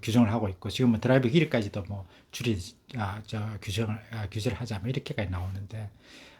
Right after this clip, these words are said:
어, 그런 면에서 어떻게 보면은 비거리를 뭐 넓힌다는 것은 뭐 기술적인 부분도 있고 뭐 체력적인 부분도 있고 뭐 근육적인 부분도 있을 테니까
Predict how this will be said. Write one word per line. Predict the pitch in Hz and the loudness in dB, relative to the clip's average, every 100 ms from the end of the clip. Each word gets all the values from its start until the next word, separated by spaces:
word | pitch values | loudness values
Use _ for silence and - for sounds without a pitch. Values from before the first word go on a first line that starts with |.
| _ - | _ 0
어, | 127 120 120 120 120 | 4 4 4 0 6
그런 | 185 226 180 160 139 131 135 | 8 10 8 6 4 2 4
면에서 | 123 135 131 | 4 4 4
어떻게 | 131 127 | 2 4
보면은 | 196 190 180 139 120 123 - | 4 4 4 6 4 0 -6
비거리를 | 135 147 175 160 135 | 2 4 6 6 4
뭐 | 117 117 113 | 4 2 4
넓힌다는 | 127 139 - 135 113 110 110 | 4 4 0 2 4 2 0
것은 | 110 131 | 0 0
뭐 | 110 | 2
기술적인 | 143 123 131 123 120 110 101 | 2 2 0 2 2 2 0
부분도 | 113 110 95 | 0 -2 -4
있고 | 104 - 110 | -8 -6 -4
뭐 | 98 | -4
체력적인 | 104 131 117 - 113 | 0 2 2 0 -2
부분도 | 101 107 98 98 | -2 -6 -6 -8
있고 | - - 95 92 | -12 -12 -10 -8
뭐 | 98 98 | -8 -4
근육적인 | 120 113 110 113 101 | 0 0 -2 -4 -4
부분도 | 98 104 92 | -6 -8 -8
있을 | 92 131 | -8 -10
테니까 | - 113 90 - 98 | -6 -6 -6 -8 -10